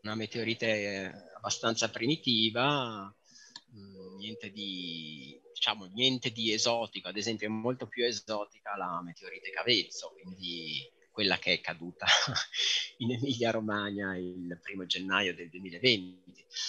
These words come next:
<clears throat> Però comunque lì si va sui rapporti isotopici, eccetera, eccetera, di ossigeno e quant'altro, ma comunque,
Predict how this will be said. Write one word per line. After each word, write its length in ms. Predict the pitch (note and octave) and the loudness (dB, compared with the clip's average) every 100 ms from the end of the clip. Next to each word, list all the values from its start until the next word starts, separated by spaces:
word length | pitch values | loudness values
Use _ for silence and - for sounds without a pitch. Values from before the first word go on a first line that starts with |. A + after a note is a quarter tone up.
| - - _ | -6 -10 _
<clears throat> 360 | E3+ G3 D3+ - | 10 12 10 8
Però 240 | E3+ B2+ | 8 8
comunque 420 | B2+ A2+ G#2+ A#2+ | 4 0 6 8
lì 600 | G#2 G2 F#2 E2 F#2+ A2+ | 10 6 2 -2 4 6
si 140 | - G#2 | 6 6
va 280 | G2 A#2 G#2+ | 10 10 10
sui 260 | F#2+ G2+ G2+ | 4 2 0
rapporti 680 | F2 - G2+ - G2 - | 0 0 -2 0 -6 -4
isotopici, 800 | G2 G2 - F2+ G#2+ G#2 - G2 | -14 -16 -10 -6 -6 -6 0 0
eccetera, 420 | G2 - G2 G2 | 0 -6 -6 -8
eccetera, 560 | F#2+ - F#2+ G#2 E2+ F#2 | -6 -6 -4 -6 -8 -14
di 260 | D#2 G2 G#2+ | -12 -12 -10
ossigeno 580 | - - F#2+ F#2+ E2+ D#2+ | -8 -8 -8 -8 -8 -10
e 60 | |
quant'altro, 920 | - F#2+ G#2 F2+ E2 D#2+ - G#2 F#2+ _ - - _ | -12 -14 -4 0 0 -2 -10 -12 -12 _ -18 -18 _
ma 140 | G3+ | -2
comunque, 640 | - D3+ C#3+ C#3 C#3+ C3 | 0 -2 -2 2 2 2